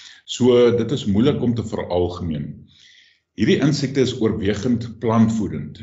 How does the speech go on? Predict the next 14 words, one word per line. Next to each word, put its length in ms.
en 400
hul 160
gasheervoorkeure 1200
wissel 440
baie 340
tussen 300
verskillende 540
spesies. 760
Sommiges 680
verkies 480
slegs 380
'n 180
enkele 400
plantspesie, 1000